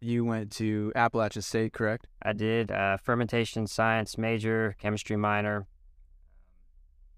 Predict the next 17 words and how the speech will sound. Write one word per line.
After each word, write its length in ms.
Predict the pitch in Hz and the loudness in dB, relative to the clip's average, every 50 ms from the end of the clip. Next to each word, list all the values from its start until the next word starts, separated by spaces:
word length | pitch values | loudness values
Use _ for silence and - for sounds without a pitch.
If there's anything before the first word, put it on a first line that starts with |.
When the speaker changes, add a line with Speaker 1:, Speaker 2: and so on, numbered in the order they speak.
| - - - - - - - - - - | -20 -20 -20 -20 -20 -20 -20 -20 -14 -8
Speaker 2:
And 160 | - 95 104 | -6 -4 -2
then 380 | 107 104 107 104 104 104 104 | 0 0 0 0 0 -2 -2
pretty 220 | 90 - 110 123 127 | -2 -2 0 2 2
much 220 | 120 117 104 - | 2 2 0 -2
just 140 | 110 98 - | -6 -6 0
got 160 | - 113 104 | 0 0 2
hired 300 | 104 113 117 113 113 110 | 4 4 4 4 4 2
straight 300 | - - - 120 117 113 | -2 -4 -2 0 0 2
on 280 | 113 113 120 123 120 113 | 2 4 4 4 4 2
as, 380 | 104 101 101 101 - - - | 0 0 -2 -4 -6 -10 -8
uh, 240 | - 98 101 98 98 | -4 -2 -2 -2 -2
head 240 | 98 104 113 107 104 | -2 -2 -2 -4 -2
brewer 300 | 104 113 123 131 127 117 | -2 0 0 2 0 0
for 280 | - - 110 107 107 104 | 0 -2 0 0 0 0
Blowing 260 | 101 110 110 113 113 | 0 2 2 2 2
Rock 180 | 113 113 113 - | 0 0 -2 -2
Brewing. 380 | - 120 131 131 117 101 92 | -2 -2 0 0 -2 -2 -6